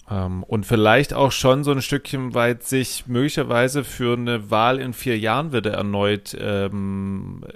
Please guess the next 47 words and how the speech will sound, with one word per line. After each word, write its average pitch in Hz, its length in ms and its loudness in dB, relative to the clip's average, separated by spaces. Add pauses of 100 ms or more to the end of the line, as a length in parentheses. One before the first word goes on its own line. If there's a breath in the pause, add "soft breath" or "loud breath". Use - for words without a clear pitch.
also 107 220 -4
vielleicht 107 400 0
jetzt - 180 -8
nicht 135 200 -2
sich 127 180 -4
zu 143 180 -2
sehr 139 220 0
verbrennen 135 480 -2
zu 156 140 -4
lassen, 135 260 0
aber 117 180 0
schon 127 200 -2
auch 127 100 -2
zu - 140 -8
sagen, 117 280 0
ich 123 120 -6
bin 117 160 -2
jemand, 117 340 -2
der 107 100 2
durchhält, 127 840 -2 (560 loud breath)
ähm, 110 400 2
obwohl 120 400 4
ich 123 140 -2
eigentlich 117 320 2
chancenlos 120 640 0
bin 107 320 0
und 117 220 -4
potenziell 120 680 0
in 117 140 -4
vier 123 280 0
Jahren 120 280 2
dann 113 200 0
zu - 140 -6
sagen, 127 560 0 (400 loud breath)
okay, 123 600 2 (100)
ähm, 131 600 0 (120)
ich 139 140 -2
versuch's 135 400 -2
dann 120 220 0
nochmal, 113 500 2
um 107 240 -4
dann 120 180 -2
vielleicht 117 460 -2
aussichtsreichere 120 880 -2
Chancen 117 400 -2
zu - 160 -4
haben, 117 460 -2